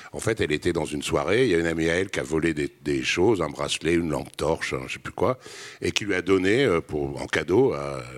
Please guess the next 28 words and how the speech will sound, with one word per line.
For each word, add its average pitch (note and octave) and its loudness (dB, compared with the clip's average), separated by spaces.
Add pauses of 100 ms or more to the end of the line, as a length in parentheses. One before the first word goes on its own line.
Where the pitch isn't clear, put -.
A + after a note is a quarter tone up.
(140)
à C#2 -8 (300)
Kaki, G#2+ -4 (380)
un E2 -2
bracelet. D#2 2
Elle E2 -2
a D2 0
seize D#2 0
ans, C3+ 0 (640)
elle G#2 0
se - 2
retrouve F#2 2
à D#2 2
Chevilly E2+ 0
directement, F2+ 0 (200)
sans - -2
jugement, D2+ 0
ni D2+ 0
rien. C#2 -2
Enfin, F#2 -2
je C#2 -4
l'ai C#2+ 0
envoyée, D#2 2
euh, C#2 -2
comme C2+ -6
ça D#2 -2
à C#2+ -4
Chevilly. D#2+ -4 (580)
Euh, D2+ 0